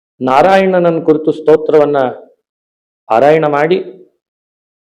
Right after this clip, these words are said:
ಆಮೇಲೆ ಶ್ರೀ ಶ್ರೀಶ ಗುಣದರ್ಪಣವನ್ನ ಪಠಣ ಮಾಡುವಂಥ ಪದ್ಧತಿ ಈಗಲೂ ಕೂಡ ಹಿರಿಯರ ಮನೆಯಲ್ಲಿ ಇದೆ. ಒಂದು ಸಾವಿರ ಬಾರಿ ಶ್ರೀ ಶ್ರೀಶ ಗುಣದರ್ಪಣವನ್ನ ಶ್ರದ್ಧೆಯಿಂದ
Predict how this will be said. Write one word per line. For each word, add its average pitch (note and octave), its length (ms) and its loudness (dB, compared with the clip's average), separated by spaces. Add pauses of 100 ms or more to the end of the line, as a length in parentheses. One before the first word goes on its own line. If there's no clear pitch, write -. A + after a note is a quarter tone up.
(320)
ಆಮೇಲೆ G3 420 2
ಶ್ರೀ F3 260 0
ಶ್ರೀಶ E3+ 360 -2
ಗುಣದರ್ಪಣವನ್ನ C#3 800 0 (1300)
ಪಠಣ D#3+ 340 2
ಮಾಡುವಂಥ D3 580 0
ಪದ್ಧತಿ B2+ 760 -2 (360)
ಈಗಲೂ D#3+ 400 2
ಕೂಡ D3 260 -2 (520)
ಹಿರಿಯರ D#3+ 380 2
ಮನೆಯಲ್ಲಿ C3+ 480 0
ಇದೆ. - 440 -4 (800)
ಒಂದು F3 260 4
ಸಾವಿರ F#3+ 540 2
ಬಾರಿ E3 320 0
ಶ್ರೀ F3 260 -2
ಶ್ರೀಶ F3+ 340 -2
ಗುಣದರ್ಪಣವನ್ನ D3+ 800 -2 (1200)
ಶ್ರದ್ಧೆಯಿಂದ D#3 800 -2